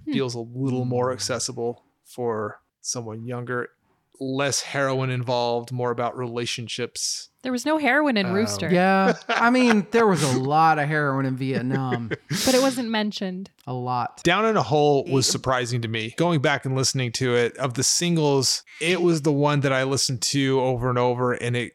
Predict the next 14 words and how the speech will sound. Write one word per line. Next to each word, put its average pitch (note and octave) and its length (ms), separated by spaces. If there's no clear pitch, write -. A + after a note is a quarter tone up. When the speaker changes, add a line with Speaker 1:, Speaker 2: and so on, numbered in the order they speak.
Speaker 2:
I'm A2+ 120
like, A2 220
"Oh A#2+ 220
my G#2+ 160
God, A#2 300
this A#2+ 200
is G#2 140
such - 380
a G2 60
good G#2+ 340
song." B2 540
I D3 160
was D#3 220
surprised B2+ 800